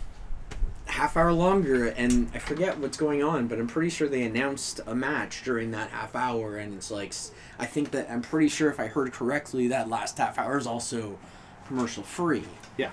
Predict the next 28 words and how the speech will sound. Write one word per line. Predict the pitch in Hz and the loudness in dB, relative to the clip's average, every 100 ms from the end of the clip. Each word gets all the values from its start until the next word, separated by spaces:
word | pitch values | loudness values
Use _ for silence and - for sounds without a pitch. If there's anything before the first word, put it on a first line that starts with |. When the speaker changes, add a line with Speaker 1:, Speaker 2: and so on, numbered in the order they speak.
| - | 2
Speaker 1:
So | 156 156 | 8 8
it's | 151 | 8
like, | 127 113 - | 4 4 2
everybody | - 202 208 170 170 143 | 2 4 6 6 6 4
watch | 151 202 180 - | 2 0 -2 -2
this | 127 - | -2 0
half | 127 120 | -4 0
hour, | 196 226 151 107 90 - - - - - - - | 2 4 4 2 -6 -14 -20 -20 -20 -20 -20 -8
when | 113 110 | -4 -2
you | 101 | -2
could | 101 104 | -4 -4
be | 104 | -4
watching | 95 104 104 | -4 -6 -6
A | |
E | 95 | -2
W, | 120 113 101 | -2 0 0
which, | 95 92 - - - - - - - - - - - - 98 | 0 -2 -4 -10 -12 -14 -18 -20 -20 -20 -20 -20 -20 -16 -10
um, | 95 90 85 80 - - - | -6 -6 -8 -10 -14 -20 -14
Speaker 2:
Has | 104 101 - | -12 -10 -10
picture | 117 - 107 | -10 -10 -10
in | 101 | -8
picture. | 113 135 - - - - - - - | -6 -8 -10 -16 -20 -20 -20 -12 -6
Speaker 1:
Okay, | - 143 113 | 2 4 4
so | 131 131 156 - - | 4 2 0 -6 -4
just | - 165 | 2 4
listen | 147 135 | 4 2
to | 120 | 0
this. | 90 | -2